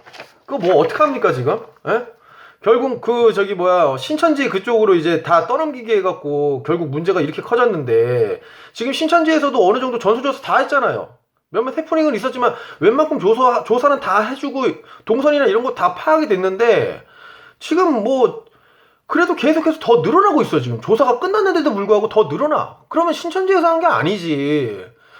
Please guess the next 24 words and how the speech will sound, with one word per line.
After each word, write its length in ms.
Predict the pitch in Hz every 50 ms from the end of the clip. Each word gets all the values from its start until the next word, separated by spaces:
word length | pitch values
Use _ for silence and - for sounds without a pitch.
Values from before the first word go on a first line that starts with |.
| - - - _ -
처음 480 | - - - 370 381 392 403 392 359 302
조선족 460 | - 453 262 311 311 311 320 311 -
간병인이 600 | - 135 143 170 190 277 311 311 302 294 262 226
먼저 220 | 165 147 165 190
문제지. 1160 | 156 117 117 143 175 196 247 220 165 143 123 110 104 107 110 110 104 101 95 90 85 82 - _ _ _ _ _ _ _ _ _ _ -
에? 160 | 101 131 - - _ _ _ _ _ _ _ - - - - - -
아니, 380 | - - 247 285 247 220 202 175
이게 280 | 147 190 254 165 - -
지금 360 | - 226 240 247 180 135 - _ _ _ _
시작부터 500 | - - - - 403 392 - 370 - 311
단순했잖아요. 840 | - 208 196 240 247 330 349 330 - - 226 165 127 104 87 78 76
원인, 460 | 87 135 208 247 240 147 120 - - _ _ -
어? 200 | 165 226 262 262
중국이잖아요, 540 | - 294 311 311 330 311 294 294 233 175 127
중국. 540 | - 196 220 220 208 151 - - - _ _ _ _ -
응? 180 | 165 247 311 - _ _ _ _ _ _ - _ _ - - - - - _
아니, 220 | - 233 294 302
그리고 240 | 247 - 269 277 -
중국이 340 | - - 277 302 311 311 302
원인인 460 | 277 220 214 247 285 285 285 285 269
줄 100 | 254 269
알면서 520 | 233 180 165 185 208 233 247 247 240 240 -
중국 320 | - 214 233 247 220 196
입국, 280 | 220 214 - - -